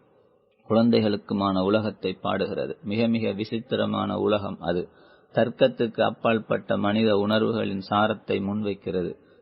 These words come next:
குழந்தைகள் வளர்ந்தோரின் உலகத்தை எப்படி நோக்குகிறார்கள் அதனை அவர்கள் எப்படி உள்வாங்குகிறார்கள், எப்படி வெளிப்படுத்த விரும்புகிறார்கள் என்பதுதான் ஓவிய மொழி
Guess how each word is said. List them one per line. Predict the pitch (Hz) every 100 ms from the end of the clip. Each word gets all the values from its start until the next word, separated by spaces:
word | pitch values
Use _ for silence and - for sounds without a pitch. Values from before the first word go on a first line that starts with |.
| _
குழந்தைகள் | 110 117 117 113 110 104
வளர்ந்தோரின் | - 95 104 113 117 110 104 98
உலகத்தை | 98 104 98 - 104 98
எப்படி | 95 - 101
நோக்குகிறார்கள் | 98 98 104 - 101 95 95 - 104 95 _ _ _
அதனை | 98 110 104 98
அவர்கள் | - 98 101 104 98
எப்படி | 101 - 110 104
உள்வாங்குகிறார்கள், | 98 110 110 104 101 101 98 95 95 107 101 - - _ _ _ _ _
எப்படி | - 101 - 120 110
வெளிப்படுத்த | 101 110 117 117 110 110 104
விரும்புகிறார்கள் | 104 107 104 104 95 95 107 95
என்பதுதான் | 87 101 101 101 101 110 110 110
ஓவிய | 110 113 113 107
மொழி | 101 104 104